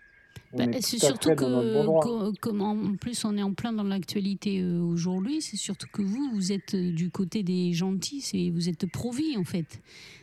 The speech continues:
Speaker 2: C'est pas pour,
Speaker 1: Ouais.
Speaker 2: euh, vous êtes pas là pour faire chier les promoteurs, vous êtes là pour leur dire,
Speaker 1: Non,
Speaker 2: euh,
Speaker 1: et puis
Speaker 2: on
Speaker 1: on
Speaker 2: voudrait vivre
Speaker 1: réclame
Speaker 2: bien, euh, demain, aujourd'hui, quoi.
Speaker 1: Oui, et puis on réclame de l'équité, c'est-à-dire qu'effectivement, il faut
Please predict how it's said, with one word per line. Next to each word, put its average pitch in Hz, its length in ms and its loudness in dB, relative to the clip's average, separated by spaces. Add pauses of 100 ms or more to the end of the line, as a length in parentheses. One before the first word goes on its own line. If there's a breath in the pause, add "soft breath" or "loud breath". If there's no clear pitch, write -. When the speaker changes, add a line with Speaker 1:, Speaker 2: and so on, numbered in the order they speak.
(140 loud breath)
Speaker 2:
C'est - 140 -2
pas 214 160 -2
pour, 196 240 -4
Speaker 1:
Ouais. 160 100 10
Speaker 2:
euh, 185 320 2
vous 185 320 0
êtes 220 160 -4
pas 226 120 0
là 226 120 -2
pour 190 360 -2
faire 190 180 -2
chier 214 280 0
les 190 140 0
promoteurs, 240 560 -2
vous 190 160 0
êtes 185 140 -4
là 214 120 -2
pour 202 180 -2
leur 190 200 0
dire, 202 220 2
Speaker 1:
Non, 240 300 10
Speaker 2:
euh, - 20 8
Speaker 1:
et 185 60 6
puis 151 160 -6
Speaker 2:
on - 80 2
Speaker 1:
on 151 180 2
Speaker 2:
voudrait - 240 2
vivre 233 200 0
Speaker 1:
réclame 226 180 2
Speaker 2:
bien, 262 480 -2
euh, 208 240 0
demain, 285 440 0
aujourd'hui, 254 520 -2
quoi. 190 180 -2 (840 soft breath)
Speaker 1:
Oui, 208 140 4
et 220 40 6
puis - 160 -2
on 147 120 -2
réclame 156 400 0
de 143 100 -4
l'équité, 147 500 0
c'est-à-dire 139 320 -2
qu'effectivement, 135 960 0
il 139 160 0
faut 135 180 -10